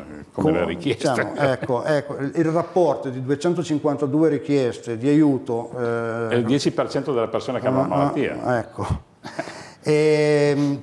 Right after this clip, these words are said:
Speaker 2: più delle volte, cioè, come facciamo a non essere sensibili a queste do-, a queste cose qui noi?
Speaker 1: Ma
Speaker 2: Dobbiamo
Speaker 1: che lo
Speaker 2: per
Speaker 1: sia-,
Speaker 2: forza
Speaker 1: che lo siate voi è ovvio,
Speaker 2: Eh, no?
Speaker 1: cioè.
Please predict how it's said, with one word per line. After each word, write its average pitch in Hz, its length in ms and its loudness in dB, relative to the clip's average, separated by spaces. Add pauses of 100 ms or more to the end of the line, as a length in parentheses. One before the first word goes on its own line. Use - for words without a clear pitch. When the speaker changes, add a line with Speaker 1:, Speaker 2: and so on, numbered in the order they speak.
(100)
Speaker 2:
più 214 160 0
delle 170 240 2
volte, 135 1040 0
cioè, 156 160 0 (200)
come 214 200 0
facciamo 175 320 0
a - 20 -4
non 139 160 -4
essere 135 260 -4
sensibili 131 760 -2
a 131 80 -4
queste 135 320 -2
do-, 123 120 -4
a 123 100 -4
queste 131 280 -6
cose 117 300 -8
qui 107 120 -10
noi? 98 200 -10 (680)
Speaker 1:
Ma - 80 -2
Speaker 2:
Dobbiamo 165 300 4
Speaker 1:
che - 80 6
lo 123 60 4
Speaker 2:
per - 100 6
Speaker 1:
sia-, 156 100 0
Speaker 2:
forza 185 320 4
Speaker 1:
che 143 60 4
lo 175 80 6
siate 156 320 0
voi 165 300 2
è 117 220 0
ovvio, 117 400 2
Speaker 2:
Eh, 143 100 2
no? - 20 2
Speaker 1:
cioè. 165 260 2